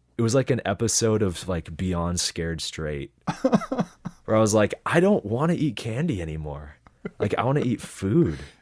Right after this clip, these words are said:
Speaker 2: Yeah.
Speaker 1: And, uh, like,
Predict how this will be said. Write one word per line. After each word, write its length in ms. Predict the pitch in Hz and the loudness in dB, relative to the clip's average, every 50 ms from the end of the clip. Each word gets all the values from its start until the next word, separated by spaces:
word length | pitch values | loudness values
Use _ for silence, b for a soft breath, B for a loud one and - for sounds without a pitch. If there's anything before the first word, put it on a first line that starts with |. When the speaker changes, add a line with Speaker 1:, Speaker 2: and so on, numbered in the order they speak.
| _ _ | _ _
Speaker 2:
Yeah. 340 | 165 170 170 151 131 143 151 - _ b b b b b b b b b b b b b b b b - | -2 0 0 0 -4 -6 -10 -16 _ b b b b b b b b b b b b b b b b -2
Speaker 1:
And, 260 | 120 131 127 117 117 | -2 0 0 0 0
uh, 80 | 104 - - - - - _ _ - | 0 -2 -4 -10 -18 -20 _ _ -10
like, 420 | - 107 127 127 120 - - - | -4 0 0 0 0 -2 -6 -12